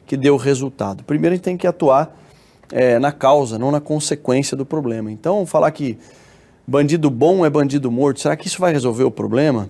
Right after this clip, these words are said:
Eu tenho certeza que não. E também tratar o criminoso como um coitadinho vítima da sociedade também não é o caminho ideal.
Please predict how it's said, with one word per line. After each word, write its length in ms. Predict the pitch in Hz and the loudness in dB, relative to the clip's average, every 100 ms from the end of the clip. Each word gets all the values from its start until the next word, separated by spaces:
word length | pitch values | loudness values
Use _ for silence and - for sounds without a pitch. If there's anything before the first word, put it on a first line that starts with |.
| - | -12
Eu 80 | - | -14
tenho 160 | - 117 | -8 -6
certeza 400 | 123 - 131 135 | -6 -2 -2 -2
que 120 | 156 | -2
não. 240 | 123 110 101 - | 0 -2 -6 -10
E 80 | 131 | 0
também 320 | 160 151 196 | 2 2 0
tratar 560 | 185 151 - 131 113 - _ _ | -2 -2 2 2 0 -8 _ _
o 120 | 165 | -6
criminoso 640 | 165 170 156 123 127 117 113 | -2 -2 0 0 0 -4 -4
como 200 | 127 131 | -6 -4
um 40 | |
coitadinho 640 | - 143 139 120 113 120 | -2 -2 0 -4 -4 -8
vítima 360 | 110 123 - 117 | -8 -10 -8 -8
da 120 | 110 | -6
sociedade 760 | - 98 - 107 120 160 120 98 _ _ _ _ _ _ _ _ | -8 -10 -8 -4 0 0 -2 -10 _ _ _ _ _ _ _ _
também 520 | 208 202 156 185 220 - - _ _ | 2 4 4 2 0 -8 -20 _ _
não 220 | 175 190 | 0 4
é 100 | 143 | 4
o 100 | 156 | 4
caminho 380 | 165 180 165 165 | 2 2 2 0
ideal. 460 | 175 190 127 117 | 0 2 2 0